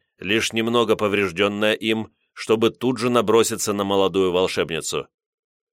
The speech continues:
Рада лишь успела вскинуть руку, защищаясь, и в следующий миг её скрутил спазм боли. Руку будто заживо освежевали и облили кислотой. От резкой боли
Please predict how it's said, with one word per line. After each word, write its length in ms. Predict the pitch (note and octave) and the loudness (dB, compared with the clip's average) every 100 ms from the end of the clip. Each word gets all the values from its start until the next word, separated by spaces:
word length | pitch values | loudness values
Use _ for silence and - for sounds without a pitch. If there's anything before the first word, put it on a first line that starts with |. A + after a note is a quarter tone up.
| _ | _
Рада 380 | D2+ G2+ A2+ A#2 | 0 2 4 2
лишь 220 | A#2+ B2 | 2 0
успела 380 | G#2+ B2+ A#2 A2+ | -2 2 2 2
вскинуть 460 | - - A#2 A2+ | -2 -4 -2 0
руку, 460 | B2 C3 F#2+ E2+ - - | 2 2 2 -2 -4 -14
защищаясь, 1080 | F2 G#2+ F#2+ - G#2+ - G#2+ E2+ D#2 - - _ _ - | 0 0 0 -2 0 2 2 2 0 -4 -12 _ _ -4
и 140 | F#2+ | -2
в 60 | G2 | -2
следующий 540 | A2+ A#2 A#2+ A2 G#2 | 0 2 2 0 -2
миг 320 | G#2 B2+ B2+ _ _ | -2 -4 -4 _ _
её 340 | - F#2+ G#2+ - | -6 0 2 2
скрутил 460 | - A#2 A2+ B2 | 2 -2 2 2
спазм 600 | A#2 - A#2 A2+ F#2+ G#2 | 0 0 0 0 0 -6
боли. 420 | F#2+ G#2 E2 D2+ - _ _ _ _ _ _ _ | 0 2 2 -2 -6 _ _ _ _ _ _ _
Руку 420 | - G2+ B2 A#2+ | -2 2 2 2
будто 360 | A2 A#2+ - B2 | 0 -2 0 0
заживо 500 | F#2+ A#2+ G#2+ A2 G#2+ | 2 2 2 2 2
освежевали 680 | G2 G2 G2+ G2+ G2+ A2 G#2+ | 2 -2 -2 0 2 2 0
и 180 | - G2+ | 0 -2
облили 400 | G2 G2 G2+ F#2+ | -2 -2 -4 -4
кислотой. 760 | G2 - G#2 G2 F2 D#2 - _ _ _ _ _ _ _ - | -4 -2 -2 0 0 -2 -6 _ _ _ _ _ _ _ -4
От 220 | - - | -4 0
резкой 400 | G2 F#2 - F2 | 0 0 -2 -4
боли 500 | E2 G#2 F#2 D#2+ | 2 2 2 0